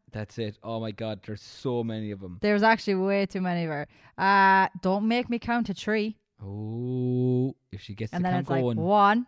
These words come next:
Speaker 1: <laughs>
Speaker 2: Do you know
Speaker 1: As
Speaker 2: what?
Speaker 1: soon as she said one, you bolt
Speaker 2: Yeah,
Speaker 1: with her.
Speaker 2: but
Speaker 1: Boom,
Speaker 2: th-, I
Speaker 1: gone.
Speaker 2: actually see it now. Nowadays, I've often heard mam say that in, like, a shopping, like, a Aldi's or something. I'm like, "Don't," I, I could actually hear them going, "Don't make me count to three."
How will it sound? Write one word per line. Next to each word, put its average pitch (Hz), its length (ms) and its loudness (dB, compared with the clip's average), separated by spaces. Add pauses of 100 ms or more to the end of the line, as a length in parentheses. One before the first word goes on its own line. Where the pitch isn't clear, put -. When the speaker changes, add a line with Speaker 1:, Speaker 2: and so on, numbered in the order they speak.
(140)
Speaker 1:
<laughs> - 200 -20
Speaker 2:
Do 233 60 2
you 190 360 -2
know 330 60 10
Speaker 1:
As 453 80 12
Speaker 2:
what? 494 140 12
Speaker 1:
soon 240 100 6
as 226 80 4
she 190 80 -4
said 202 160 8
one, 196 160 8
you 170 100 6
bolt 175 460 10
Speaker 2:
Yeah, 415 220 12
Speaker 1:
with - 120 6
her. 370 60 2
Speaker 2:
but - 0 -
Speaker 1:
Boom, 285 120 8
Speaker 2:
th-, 269 100 6
I 392 140 10
Speaker 1:
gone. 392 120 10
Speaker 2:
actually 262 200 -2
see 349 260 0
it 285 80 -2
now. 285 880 2
Nowadays, 247 680 4
I've 214 220 0
often 220 300 0
heard 208 300 0
mam 220 360 2
say 208 200 -2
that 190 220 -2
in, 185 220 0
like, 175 180 -2
a 156 60 -4
shopping, 233 580 -2
like, 185 160 -6
a 180 260 -4
Aldi's 226 400 2
or 165 60 -4
something. 165 420 -6
I'm 175 160 -6
like, 165 220 -4
"Don't," 185 320 -8
I, 196 260 -4
I 220 120 -2
could 247 100 0
actually 262 260 -2
hear 262 140 0
them 214 100 -6
going, 170 140 -6
"Don't 165 180 -6
make 170 120 -6
me - 40 -20
count 180 180 -6
to - 40 -20
three." 180 180 -4